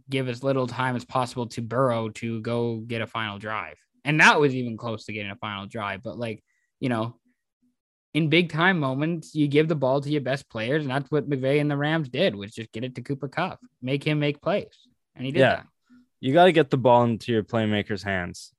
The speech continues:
Speaker 2: And 'cause that's what got you so many wins this year. That's what got you all the success. And they had to stick to their game plan. They had to simplify it. And that's what they did. That's what they did. But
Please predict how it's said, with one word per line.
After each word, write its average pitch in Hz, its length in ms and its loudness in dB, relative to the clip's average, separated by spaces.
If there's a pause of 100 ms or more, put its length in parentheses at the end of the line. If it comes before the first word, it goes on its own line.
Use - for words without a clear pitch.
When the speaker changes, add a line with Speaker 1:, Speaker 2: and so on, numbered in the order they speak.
(140)
Speaker 2:
And 101 520 -2
'cause 101 140 -6
that's 110 240 2
what 120 140 -2
got 117 200 4
you 110 480 0 (220)
so 123 220 0
many 120 200 6
wins 113 320 2
this 107 280 -4
year. 104 180 4
That's 104 220 0
what 113 100 -2
got 107 220 2
you 110 100 2
all 104 140 4
the 104 80 0
success. - 840 -4 (680)
And 104 720 -2 (420)
they 113 180 -2
had 117 240 2
to 120 80 -6
stick - 240 -4
to 131 100 -4
their 127 100 2
game 123 240 0
plan. 101 220 -4
They 104 100 0
had 110 140 2
to 117 100 -6
simplify 117 640 0
it. 143 140 0
And 110 140 -6
that's 107 200 -4
what 110 100 -8
they 117 100 -2
did. 123 300 0 (840)
That's - 160 -12
what 117 80 -8
they 117 100 0
did. 131 300 0 (1700)
But 139 340 8